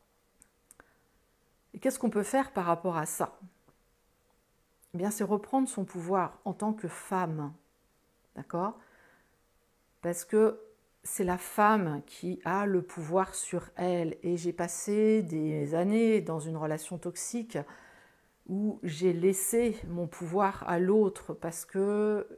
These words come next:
bah, voilà, je savais pas comment ça se passait, je savais pas comment faire autrement.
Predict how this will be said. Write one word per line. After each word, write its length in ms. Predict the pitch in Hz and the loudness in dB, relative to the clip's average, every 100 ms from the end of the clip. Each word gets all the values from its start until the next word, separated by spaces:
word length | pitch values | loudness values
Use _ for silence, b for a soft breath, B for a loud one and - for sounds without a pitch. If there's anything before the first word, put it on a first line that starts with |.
| - - _ _ _ _ _ _ _ - | -20 -20 _ _ _ _ _ _ _ -20
bah, 180 | - - - - 69 | -12 -10 -10 -10 -8
voilà, 380 | 196 190 208 175 | -2 2 2 2
je 160 | 160 175 | -2 -6
savais 320 | - 180 170 | -2 0 2
pas 360 | 170 185 190 190 | 2 6 6 4
comment 240 | 190 180 | 0 -2
ça 140 | 185 | -2
se 60 | 180 | -2
passait, 360 | 180 180 220 190 | -4 -2 0 0
je 100 | 165 | -2
savais 300 | 170 160 165 | -4 -2 0
pas 180 | 196 | 0
comment 260 | 190 185 175 | -2 -2 -4
faire 220 | - 170 | -4 -4
autrement. 480 | 170 - 185 214 214 | -4 -2 0 2 2